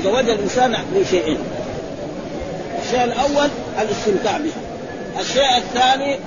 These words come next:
مع، الشيء أن تمكث في بيته، أصل الزواج، لكن صار اصطلاح، اصطلاح إيه؟ يعني الناس،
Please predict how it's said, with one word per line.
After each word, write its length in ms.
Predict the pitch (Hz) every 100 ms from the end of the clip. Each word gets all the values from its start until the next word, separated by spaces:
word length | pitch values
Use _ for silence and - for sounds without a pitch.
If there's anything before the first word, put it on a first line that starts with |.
| - - - -
مع، 200 | 185 175 190 175 - -
الشيء 240 | - 220
أن 140 | 214 247
تمكث 340 | 240 233 -
في 100 | 190
بيته، 240 | 180 151 - 214
أصل 180 | 202
الزواج، 380 | 190 156 214 247 165 - -
لكن 280 | 254 254 277 -
صار 140 | 277 269 240
اصطلاح، 360 | - 240 269 - - - - -
اصطلاح 380 | 180 220 247 190
إيه؟ 140 | 180 196 - - - 185
يعني 180 | 226 262 180 180
الناس، 260 | 254 247